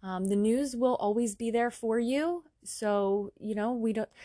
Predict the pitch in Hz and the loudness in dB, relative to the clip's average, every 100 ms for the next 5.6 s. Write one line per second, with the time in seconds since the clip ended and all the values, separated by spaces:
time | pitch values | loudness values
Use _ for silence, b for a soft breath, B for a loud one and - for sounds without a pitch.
0 | B B 214 196 - - - - - 208 | B B -6 -6 -10 -8 -8 -8 -6 -2
1 | 233 269 262 294 294 330 320 285 269 226 | -2 -2 0 0 0 -2 -2 -2 -4 -6
2 | - 254 247 196 208 277 254 240 214 196 | -4 -2 -2 -2 -2 -2 -4 -6 -6 -2
3 | 220 214 - 226 247 233 208 190 190 196 | 0 0 -2 -4 -2 -4 -4 -4 -4 -4
4 | 180 175 - 185 190 - 220 196 196 240 | -6 -8 -8 -8 -8 -6 -2 0 0 0
5 | 247 240 254 247 254 247 | -4 -4 -4 -2 -2 -4